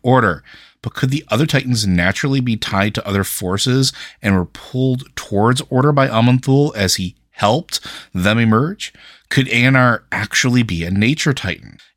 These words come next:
And to go really out there, how do we know that Aman'Thul was really first? Maybe he emerged after some of the other Titans and saw whatever the universe was like as chaos. As a master of temporal magic, couldn't he have gone back in time to become the first Titan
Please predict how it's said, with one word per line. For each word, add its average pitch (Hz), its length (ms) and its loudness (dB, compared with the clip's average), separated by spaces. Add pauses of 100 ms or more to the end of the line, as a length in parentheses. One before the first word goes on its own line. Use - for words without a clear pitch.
And 127 120 0
to 131 80 2
go 135 280 2
really 160 300 2
out 117 220 0
there, 90 280 0
how 135 200 -2
do 170 80 -4
we 156 80 4
know 131 100 4
that 123 160 -2
Aman'Thul 107 520 0
was 104 240 -2
really 82 200 -8
first? - 800 -2 (400)
Maybe 95 280 0
he 120 260 2
emerged 98 540 2
after 104 300 -4
some 87 240 0
of 82 60 -6
the 85 120 -8
other 85 180 -6
Titans 123 480 -2
and 110 200 -2
saw 117 180 0
whatever 104 280 0
the 101 100 -2
universe 90 500 -2
was 98 180 -4
like 82 280 -10 (120)
as 87 200 -4
chaos. - 680 -2 (400)
As 87 120 -6
a 87 60 0
master 98 320 0
of 92 80 -4
temporal 90 380 -4
magic, 107 460 0 (360)
couldn't 117 220 0
he 135 100 4
have 131 140 2
gone 117 280 2
back 101 300 0
in 117 100 0
time 90 320 -2
to 107 60 -6
become 95 320 -2
the 87 80 -2
first - 440 -4
Titan 107 440 -2